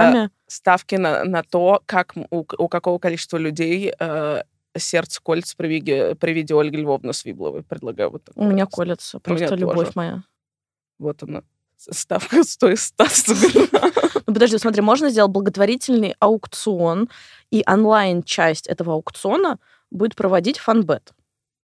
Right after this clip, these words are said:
Speaker 2: А, хочется вот так вот даже, хочется поставить ставку на то, что будет самым дорогим лотом, и как бы поставить ставку на estimate. Как бы так вот, среди профессионалов вообще.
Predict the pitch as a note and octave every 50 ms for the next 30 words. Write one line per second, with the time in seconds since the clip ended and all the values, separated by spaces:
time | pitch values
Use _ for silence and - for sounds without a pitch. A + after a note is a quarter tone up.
0 | _ _ _ _ _ _ _ _ _ _ _ _ - F3 F3 F#3 F3+ E3+ E3+ -
1 | - - - - F#3+ G3 - - G#3+ - - G3+ E3 - F#3 F3+ - - F3+ E3
2 | D#3+ _ - D3+ C#3 C#3 D3+ D#3+ C#3 - E3 - - G#3 G3 - F#3+ - G3+ -
3 | F3+ F3 - - F3 F3 E3+ - - - - - E3 D#3+ - - - - G#2+ G2+
4 | - _ _ _ _ _ _ _ _ _ _ - E3+ E3+ E3 D#3+ _ - F#3+ F3+
5 | F#3 F#3+ - - F#3 F3 F3 D#3+ D#3+ - - F3 E3 E3 D#3+ D#3+ D#3 D#3+ D3+ D3+
6 | D#3 D#3 D#3 D3 D#3 D3 D3 E3+ - E3 C#3 - E3+ - _ _ _ _ _ _
7 | _ _ _ _ _ _ _ _ _ _ _ - E3+ E3 D#3 - - D#3 D#3 -
8 | - D#3 D3+ E3+ - - E3+ E3 - - E3 - - E3 D#3+ C#3+ - - G#2+ -
9 | - - F3 E3 D3 C#3 - - _ _ _ _ _ _ _ _ _ _ _ _
10 | _ - E3 D3+ D#3 D3+ - - - - - D3+ - - - E3+ F3 E3+ F#3 -
11 | - F3+ F3 - - G3 F#3 F#3 E3+ A2 G#2+ - E3+ - - D#3 - - - E3